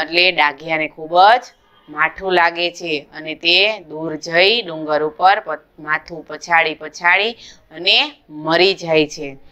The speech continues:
પછી શેઠને ત્યાં જ્યારે વણજારો પૈસા દેવા જાય છે, ત્યારે શેઠ તેને બધી વાત કરે છે.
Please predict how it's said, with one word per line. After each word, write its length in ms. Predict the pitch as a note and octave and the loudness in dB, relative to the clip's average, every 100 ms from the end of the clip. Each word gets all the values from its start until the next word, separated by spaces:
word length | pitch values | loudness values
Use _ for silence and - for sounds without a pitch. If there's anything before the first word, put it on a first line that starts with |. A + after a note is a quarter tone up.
| - _ - - | -20 _ -18 0
પછી 480 | F#3+ A3 C4+ C#4+ D#4 - _ - | 0 2 2 2 -2 -16 _ -4
શેઠને 680 | A3 A3+ B3 _ A3+ A3 A3 | 2 2 2 _ -4 0 0
ત્યાં 460 | G#3 G3+ G3+ G3+ G3+ | 2 2 4 2 -2
જ્યારે 400 | F3 F3 F#3 F#3 | 2 2 4 2
વણજારો 640 | E3 D#3+ E3 F3 E3 E3 | 0 -6 -2 2 2 2
પૈસા 420 | D#3+ D3 D3 D#3+ | -4 -10 -4 -2
દેવા 320 | D#3 D#3+ E3+ F3 | 0 0 2 2
જાય 280 | G3+ A3+ | 0 -2
છે, 220 | A#3+ F#3+ E3 | -2 -8 -8
ત્યારે 320 | E3 D#3 D3+ | 0 0 0
શેઠ 340 | - E3+ F#3 - | -2 -2 -2 -4
તેને 280 | D#3 D3+ | -10 -8
બધી 320 | C#3+ C#3 D3+ D3+ | -8 -10 -10 -2
વાત 340 | D#3 F#3 - | 0 0 -4
કરે 260 | G3+ G3 G3 | -4 -2 -2
છે. 340 | G3+ F#3+ F#3+ | -2 -4 -4